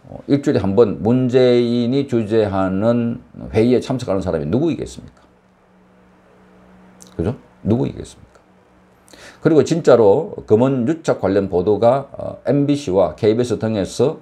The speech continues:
계속 나왔습니다. 그리고 이게 오보로, 어, 밝혀지면서,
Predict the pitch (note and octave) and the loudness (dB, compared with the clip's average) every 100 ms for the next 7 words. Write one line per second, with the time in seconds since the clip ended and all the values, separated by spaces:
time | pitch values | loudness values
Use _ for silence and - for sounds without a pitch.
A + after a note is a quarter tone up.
0 | _ _ _ - F#2 G#2 G#2 A2+ A2 - | _ _ _ -8 -6 -4 -4 -4 -4 -8
1 | - - - _ _ _ _ _ _ _ | -14 -16 -20 _ _ _ _ _ _ _
2 | - - - C#3 C3 B2 C3 - G2 G#2+ | -20 -6 0 4 4 4 2 4 2 4
3 | C3 D3 C#3+ - E2 E2 E2 A#2 A#2 F#2+ | 4 4 4 2 -2 -6 -4 -4 -2 -2
4 | A2 G2+ D#2 D2 G#2+ D#3 | -2 -6 -6 -4 -4 -4